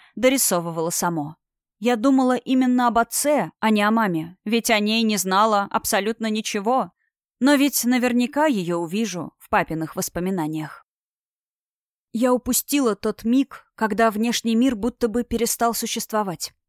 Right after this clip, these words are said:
Исчезли все физические ощущения, осталось лишь мое сознание в кромешной тьме.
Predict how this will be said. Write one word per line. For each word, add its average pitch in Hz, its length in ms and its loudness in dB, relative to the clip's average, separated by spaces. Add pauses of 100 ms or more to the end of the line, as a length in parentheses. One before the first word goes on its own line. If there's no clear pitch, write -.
(200)
Исчезли 254 520 0
все 277 240 -2
физические 262 600 -2
ощущения, 226 760 -2 (400)
осталось 233 560 0
лишь 214 260 -4
мое 208 240 -2
сознание 180 840 -2
в - 100 -20
кромешной 185 540 -2
тьме. 156 360 -10